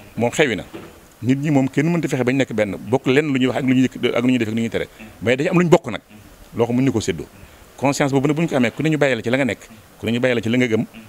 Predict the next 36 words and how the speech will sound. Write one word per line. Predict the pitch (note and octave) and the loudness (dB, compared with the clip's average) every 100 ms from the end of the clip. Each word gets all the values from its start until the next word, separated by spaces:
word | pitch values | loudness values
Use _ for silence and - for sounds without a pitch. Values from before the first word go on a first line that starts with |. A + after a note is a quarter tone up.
| - | -8
ku | |
ne | A2+ | -4
ñu | C3 | -4
bàyyi | C3 B2+ | -2 -2
la | |
ci | A2+ | -2
na | B2 | -2
ngay | C#3 | -2
doxee, | C3+ B2 - - - - | -2 -4 -6 -20 -18 -4
jàmm | C#3 | 0
daal | D3+ C#3 | 2 2
di | |
am. | G2+ G#2+ - - - - | -2 -8 -16 -20 -20 -6
Te | G#2+ | -2
naka | - | 0
jëkk | D3 F#3+ | 0 2
loolu | G#3+ | 2
fi | G3 | 2
mës | G#3 | 2
a | C3 | 0
am. | A#2+ - - - - - - | -2 -14 -20 -20 -20 -20 -10
Waaw, | D#2 F2+ | -8 -2
ndax | A#2 - | -4 -4
islam | - G#3 C#3 | -6 -2 0
sax | D3 | -2
bu | D3+ | -4
ngeen | F3 | -4
seetee | D3+ C3 | -2 2
looloo | C3+ | 2
ci | C3 | 2
am, | F#2 - | -2 -4
ay, | |
dafa | B2+ A#2 | -4 0
am | |
ay | D#3 | 0
école, | D3+ G#2 | 0 0